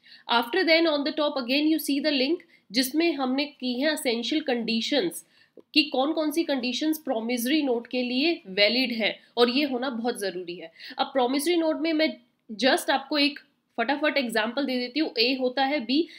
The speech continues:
ए ने क्रेडिट पर सेल करी बी को, तो ए ने कहा कि भैया मेरे को ऐसा है, पैसे अभी दे। बी ने कहा पैसा अभी नहीं है सर, तो मेरे को कुछ लिख कर दे, प्रूफ दे। तो बी अपनी तरफ से एक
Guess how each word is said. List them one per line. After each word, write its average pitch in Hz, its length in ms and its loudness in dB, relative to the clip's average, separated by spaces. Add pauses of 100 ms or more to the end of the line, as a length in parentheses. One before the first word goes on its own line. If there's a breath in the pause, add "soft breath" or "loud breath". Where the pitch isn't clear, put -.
(120)
ए 254 160 4
ने 302 100 0
क्रेडिट 254 440 -2
पर 294 120 -4
सेल 262 340 -2
करी 285 220 0
बी 220 220 -2
को, 339 320 -2 (360 soft breath)
तो - 220 2
ए 269 160 6
ने 311 140 2
कहा 294 200 0
कि 302 140 0
भैया 262 260 0
मेरे 254 380 2
को 302 200 -2
ऐसा 262 300 0
है, 269 180 -2
पैसे 269 340 -2
अभी 247 160 -2
दे। 285 120 -4
बी 247 180 -2
ने 262 140 -2
कहा 262 120 -2
पैसा 247 320 -4
अभी 233 200 -4
नहीं 233 200 -2
है 262 80 -2
सर, 285 180 -4
तो 254 100 -6
मेरे 226 120 -4
को 269 100 -4
कुछ 254 280 -6 (300 loud breath)
लिख 254 240 2
कर 285 120 2
दे, 269 200 0
प्रूफ 294 380 0
दे। 269 200 2
तो 294 140 -4
बी 247 260 0
अपनी 277 300 -2
तरफ 240 200 -4
से 320 160 -2
एक 285 300 -2